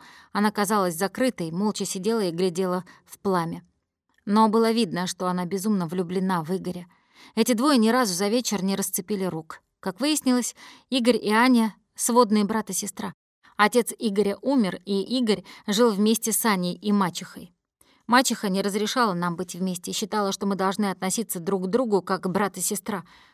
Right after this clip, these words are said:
"Но мы не могли", — сказал Игорь. "Мачеха меня ненавидела,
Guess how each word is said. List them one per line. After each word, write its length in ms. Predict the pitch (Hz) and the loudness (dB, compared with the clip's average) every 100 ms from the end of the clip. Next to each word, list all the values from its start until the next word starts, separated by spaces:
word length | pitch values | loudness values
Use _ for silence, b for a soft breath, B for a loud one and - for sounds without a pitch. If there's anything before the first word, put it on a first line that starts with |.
| b | b
"Но 60 | 190 | -2
мы 120 | 190 | 2
не 80 | 220 | 4
могли", — 420 | 277 254 208 254 _ - | 4 4 0 -2 _ -20
сказал 400 | - 190 180 190 | -6 -2 -2 -2
Игорь. 400 | 214 180 165 b b b b - | -4 -6 -10 b b b b 2
"Мачеха 360 | 240 - - | 2 2 0
меня 200 | 208 208 | 2 2
ненавидела, 720 | 190 220 226 208 175 170 - | 2 2 2 2 -2 -6 -12